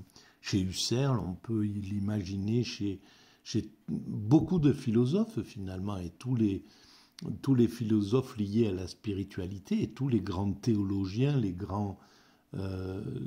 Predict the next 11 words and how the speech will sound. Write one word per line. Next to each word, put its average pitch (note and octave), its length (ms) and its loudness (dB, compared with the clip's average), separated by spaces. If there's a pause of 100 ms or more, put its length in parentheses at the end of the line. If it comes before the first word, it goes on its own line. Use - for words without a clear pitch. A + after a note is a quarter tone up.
(280)
les G2 200 -6
grands G2 220 0
spirituels, G#2+ 960 0 (340)
euh, F#2 440 -6 (540)
ont B2 300 0 (260)
pensé B2+ 640 0
que D#3 120 2
l'humanité A2+ 880 2
avait C3 440 0 (380)
un A2+ 180 2
sens. - 560 -2